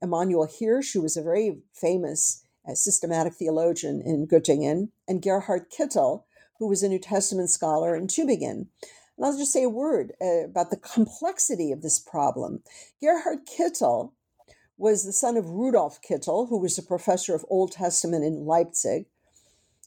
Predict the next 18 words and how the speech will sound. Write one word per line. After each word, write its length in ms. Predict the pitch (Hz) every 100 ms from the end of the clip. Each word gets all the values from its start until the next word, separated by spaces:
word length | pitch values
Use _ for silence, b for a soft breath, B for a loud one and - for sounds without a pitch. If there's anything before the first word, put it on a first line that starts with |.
| _
And 320 | 214 185 180 - _ _ -
Gerhard, 760 | 170 226 302 - 151 151 185 - _ _ _ _ 190
uh, 220 | - 175 175
was 280 | 185 170 165
hired 360 | 226 254 285
in 120 | 226 196
Tübingen 640 | 269 226 185 156 151 165 - _ _ _ _ - - -
in 160 | 208 196
part 400 | - 233 262 240
because 320 | 202 202 -
he 180 | 226 208
knew 380 | 190 202 226
rabbinic 420 | 220 175 175 170 196
literature. 720 | 277 311 160 - - - _ _ _ _ _
He 100 | 277
knew 300 | 269 269 330
those 260 | 294 269 -
texts, 580 | 294 339 - - -